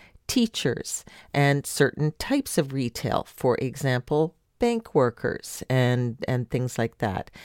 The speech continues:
And in that second phase, restaurant workers are not listed. And the contention and very valid point from the restaurant industry is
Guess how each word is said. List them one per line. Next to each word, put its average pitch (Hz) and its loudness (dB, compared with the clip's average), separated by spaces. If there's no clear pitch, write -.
And 170 4
in 196 4
that 202 4
second 196 0
phase, 123 0
restaurant 165 4
workers 135 -2
are 131 2
not 120 0
listed. - -2
And 143 2
the 160 8
contention 156 2
and 143 0
very 190 6
valid 139 4
point - -2
from 139 0
the 123 0
restaurant 139 0
industry 120 -2
is 120 2